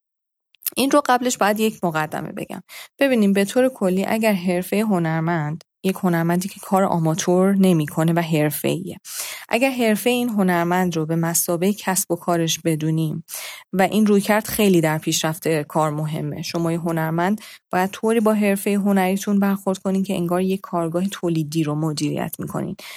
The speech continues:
یا یک استارتاپ رو. اینو از من باور کنین، خیلی قواعد و راه حل‌ها با این رویکرد به دست میاد که توی، اه، پیشبرد حرفتون بهتون کمک می‌کنه. اگر حرفه هنرمند رو کسب و کار اون بدونیم،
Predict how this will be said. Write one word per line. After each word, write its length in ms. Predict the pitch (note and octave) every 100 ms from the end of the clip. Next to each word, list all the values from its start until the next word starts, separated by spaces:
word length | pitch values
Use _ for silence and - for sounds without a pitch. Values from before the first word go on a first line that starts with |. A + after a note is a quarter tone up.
| - -
یا 80 | F3
یک 240 | F3 F3+ -
استارتاپ 640 | - - D3+ D3+ D3+ D3
رو. 180 | - D#3 - - - - - - _ _ E3+ F3
اینو 220 | - G3
از 160 | F#3+ F#3+
من 140 | G3
باور 320 | F#3 F3 D#3+ D#3
کنین، 220 | D3 D#3
خیلی 260 | - G3
قواعد 460 | F3+ E3 D#3+ E3 E3
و 100 | D#3+
راه 200 | D#3 D#3
حل‌ها 440 | D#3 D3+ D#3+ D3+ G3
با 140 | F#3+
این 140 | F#3 F#3
رویکرد 440 | E3+ D#3+ F3 E3
به 80 | D#3+
دست 320 | E3 G3+ -
میاد 200 | G#3 G3+
که 120 | G#3
توی، 360 | G3 G3+ G3 G3+ - - -
اه، 140 | E3+
پیشبرد 520 | D#3+ E3+ - F3+ E3+
حرفتون 680 | E3 D#3+ D#3+ - F#3+ G#3+ G3+
بهتون 260 | F#3 E3+ F3+
کمک 460 | - D3+ C#3 D3 -
می‌کنه. 320 | - - - - - - - -
اگر 240 | - B3+ A3
حرفه 420 | G3+ G3 F#3 B3
هنرمند 680 | A#3+ G#3+ F#3 F3+ F#3 G#3 F#3+
رو 60 | F3
کسب 340 | - F#3 -
و 40 | F3+
کار 300 | - G3+ G3+
اون 240 | E3+ E3+
بدونیم، 560 | E3+ E3 E3+ E3+ G3+